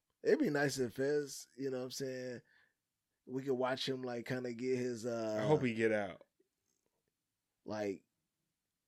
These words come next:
Speaker 2: I hope
Speaker 1: grow
Speaker 2: that
Speaker 1: to be like a
Speaker 2: Ash
Speaker 1: Pablo or some shit. Like,
Speaker 2: Spoiler
Speaker 1: to see
Speaker 2: alert.
Speaker 1: that shit.
Speaker 2: I hope that, uh, by Ash taking all them charges that he gets off.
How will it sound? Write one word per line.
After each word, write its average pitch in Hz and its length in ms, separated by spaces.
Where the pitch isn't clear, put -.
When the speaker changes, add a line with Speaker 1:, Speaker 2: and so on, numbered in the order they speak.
Speaker 2:
I 131 80
hope 165 240
Speaker 1:
grow 147 100
Speaker 2:
that - 180
Speaker 1:
to 151 80
be 131 60
like 135 80
a 143 120
Speaker 2:
Ash 143 200
Speaker 1:
Pablo 127 600
or 107 80
some 113 300
shit. 110 400
Like, 113 120
Speaker 2:
Spoiler 190 300
Speaker 1:
to 135 40
see 131 60
Speaker 2:
alert. 127 220
Speaker 1:
that 135 80
shit. 113 360
Speaker 2:
I 135 60
hope 160 240
that, 123 440
uh, 110 380
by 110 240
Ash 127 560
taking 131 280
all 127 140
them 127 160
charges 135 600
that 107 180
he 117 160
gets 107 320
off. 85 180